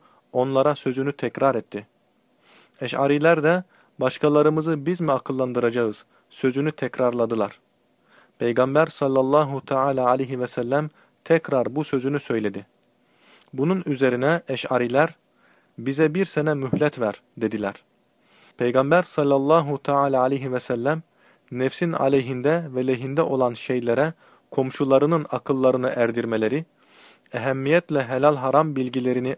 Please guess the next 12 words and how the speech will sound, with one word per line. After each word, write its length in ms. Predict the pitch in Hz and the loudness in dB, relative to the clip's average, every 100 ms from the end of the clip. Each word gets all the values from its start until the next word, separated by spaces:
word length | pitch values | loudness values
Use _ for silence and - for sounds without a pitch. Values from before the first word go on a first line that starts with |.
| - | -4
onlara 400 | 120 123 123 131 | -4 0 2 2
öğretmeleri, 760 | 120 113 110 - 107 107 156 - _ _ - _ | 0 0 0 -2 -4 -2 -2 -6 _ _ -20 _
ehemmiyetle 680 | 120 131 131 135 175 - 139 | -6 -4 -4 0 0 0 -2
onlara 500 | - 131 135 131 135 131 | -2 -2 0 2 2 2
öğüt 320 | 147 160 - | 0 0 0
vermeleri 460 | 123 120 123 143 | 0 0 -2 0
için 340 | 139 - 180 175 _ _ _ | -2 -2 -4 -4 _ _ _
kendilerine 760 | 127 127 135 135 135 143 135 | -4 0 2 4 2 0 0
bir 120 | 160 165 | -2 -2
sene 280 | 139 135 | -2 -2
mühlet 440 | 127 113 135 131 117 | -2 -2 -2 -2 -2
verdi. 320 | 101 98 | -4 -4